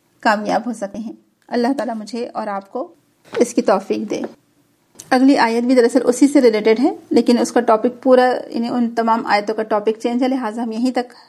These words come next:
کرتے ہیں۔ امید ہے آپ لوگ سمجھے ہوں گے کہ میری اور آپ کی، ہم سب کی ذمہ داری کیا بنتی ہے، اور بچپن سے بچوں کے دلوں میں بھی یہ بات ڈالتے رہیں۔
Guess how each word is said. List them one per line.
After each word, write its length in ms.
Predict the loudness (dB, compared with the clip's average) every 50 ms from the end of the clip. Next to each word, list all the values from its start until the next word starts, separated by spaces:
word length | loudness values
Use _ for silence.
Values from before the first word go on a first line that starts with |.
| _ _
کرتے 280 | -6 -6 -4 -4 -4
ہیں۔ 140 | -2 -2 -2 -2 -6 _ _ _ _ _ _ _ _ _ _ _ _ _ _ -4
امید 280 | -2 0 0 0 0 -2
ہے 140 | -4 -6 -4 -4
آپ 220 | -6 -6 -6 -6
لوگ 180 | -8 -8 -8 -8 -12 _ _ _ _ _ _ _ _ _ _ _ _ _ _ _ _ -20 -12 -8
سمجھے 300 | -4 -4 -4 -2 -2 -2
ہوں 160 | -2 -2 -2
گے 100 | -6 -12 -14 _ _ _ _ _ _ _ _ _ _ _ _ _ _ _ _ _ _ _ _ _ _ _ _ _
کہ 380 | 4 4 6 6 4 2 -2 -6 -10 _ _ _ _ _ _ _ _ _ _ _ _ _ _ _ _ _ _ _ _ _ _
میری 360 | 2 4 4 6 6 6 4 4
اور 120 | 4 2
آپ 260 | 2 2 0 -2 -6 _
کی، 100 | -10 -8
ہم 140 | -6 -8 -6
سب 220 | -6 -8 -8 -6
کی 100 | -6 -6
ذمہ 240 | -6 -6 -8 -8 -8
داری 220 | -6 -6 -6 -6
کیا 160 | -6 -6 -6 -6
بنتی 280 | -6 -8 -12 -8 -8
ہے، 40 | -6
اور 80 | -4 -4
بچپن 320 | -4 -4 -2 -2 -2 -2
سے 80 | -2 -2
بچوں 300 | -4 -4 -6 -8 -8 -6
کے 80 | -4 -4
دلوں 180 | -4 -4 -4
میں 100 | -4 -4
بھی 120 | -4 -4 -4
یہ 60 | -2
بات 180 | -4 -4 -4 -4 -4
ڈالتے 300 | -4 -6 -4 -6 -8 -8
رہیں۔ 260 | -8 -10 -10 -12